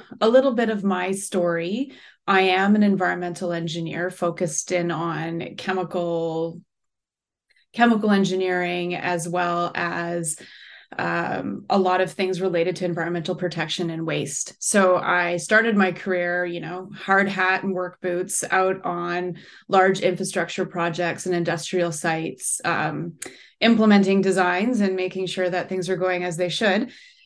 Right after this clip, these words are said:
And, you know, working in the industrial sectors and trying to help those clients make sure they're in compliance with the, uh, local environmental regulations that they have to, they have to conform to. So that's where I started.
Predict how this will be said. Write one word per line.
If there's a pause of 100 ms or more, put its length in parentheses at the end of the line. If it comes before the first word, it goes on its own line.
(160)
And,
you
know,
working
in
the
industrial
sectors
and
trying
to
help
those
clients
make
sure
they're
in
compliance
with
the,
uh, (360)
local
environmental
regulations
that
they
have
to, (320)
they
have
to
conform
to.
So (260)
that's
where
I
started.